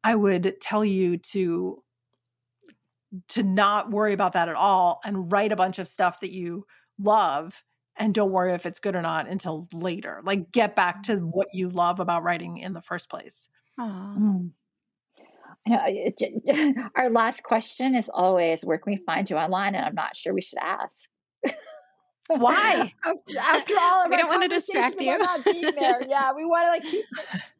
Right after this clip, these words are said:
Speaker 3: keep the space. But if you were to l-, maybe talk about where you are online, where would you send people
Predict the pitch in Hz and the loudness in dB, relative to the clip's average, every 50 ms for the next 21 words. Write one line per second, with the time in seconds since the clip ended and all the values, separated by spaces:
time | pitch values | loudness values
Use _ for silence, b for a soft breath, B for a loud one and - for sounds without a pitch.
0 | _ _ 330 320 - _ 392 381 - - - - 320 277 262 247 240 262 - _ | _ _ -10 -10 -8 _ -8 -10 -10 -10 -2 2 2 4 4 2 0 -4 -8 _
1 | - _ _ - 269 254 254 240 - - - 370 381 - 254 262 311 415 427 330 | -20 _ _ 0 2 2 2 0 -2 -2 -2 -2 -2 -2 -2 -2 0 0 2 2
2 | 220 196 - - 123 - B B B B _ _ 254 262 262 254 247 247 220 - | 2 0 0 -4 -10 -16 B B B B _ _ 2 2 4 4 4 4 4 2
3 | - - - 247 269 269 - 240 233 202 190 202 208 214 214 208 185 185 196 190 | 0 0 0 2 2 2 2 2 2 4 4 4 4 4 4 4 4 4 4 4
4 | 190 185 196 190 185 175 180 165 165 180 233 240 220 226 214 - - 196 202 233 | 2 2 2 2 0 0 0 0 0 0 0 0 -2 -6 -4 -2 -2 -2 0 0
5 | 202 - - - - - - | -2 -2 0 -2 -2 -2 -6